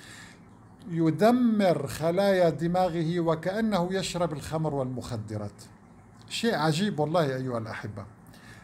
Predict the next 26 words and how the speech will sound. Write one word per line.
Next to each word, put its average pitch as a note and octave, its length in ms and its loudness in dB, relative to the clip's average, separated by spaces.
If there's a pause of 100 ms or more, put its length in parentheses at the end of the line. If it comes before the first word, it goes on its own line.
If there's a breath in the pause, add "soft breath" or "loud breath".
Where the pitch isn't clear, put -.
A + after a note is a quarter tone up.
(160 loud breath)
ينبغي F3 580 2
علينا E3+ 500 0
أن E3+ 160 -2
ندرك E3+ 380 -2
ذلك. D3 480 0
لا G3+ 120 4
تتصور F#3+ 840 0
أنك E3+ 500 0 (360)
إذا D3+ 160 -2
وضعت D3 440 2
هذه D3+ 260 0
الصورة D3 520 -2
أمامك D3 380 -4
أو A#2+ 140 -4
هذا C3 220 -2
المقطع B2 500 -4 (560 loud breath)
أن F3 120 -4
هذا F#3+ 300 2
شيء F3+ 300 -2
جيد C3+ 500 0 (580)
أو D#3+ 200 -6
أنه D#3 360 -2 (100)
متعة F3 480 -2 (440 loud breath)
وشيء D#3+ 500 -2
يعني، C3 400 0 (380 loud breath)
آه، B2 640 -8